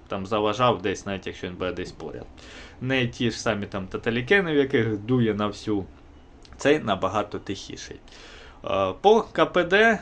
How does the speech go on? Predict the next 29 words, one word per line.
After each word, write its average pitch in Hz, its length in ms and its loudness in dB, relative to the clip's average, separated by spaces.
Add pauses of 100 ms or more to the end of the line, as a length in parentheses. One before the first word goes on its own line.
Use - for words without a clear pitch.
(180)
е, 110 220 0
десь 143 540 0
дев'яносто 123 600 0
відсотків. 104 580 -6
Хоча 120 240 -2
заявлено 113 500 2
дев'яносто 113 440 0
п'ять - 240 -2
виробником, 104 640 -2
всюди 92 300 -2
пишуть 85 340 -10
дев'яносто 90 440 -8
п'ять 202 260 0
виробники, 107 640 -4
але 170 220 -2
ні. 107 240 -6 (320)
Десь 175 280 6
десять 156 380 0
відсотків 131 520 0
втрат 127 440 -2
на 110 140 -2
перетворення 95 800 -4
маємо. 78 540 -10 (260)
Тобто - 280 -8
це 175 180 0
треба 143 440 2
теж 127 300 -2
враховувати, 131 560 0
наприклад, 104 500 -6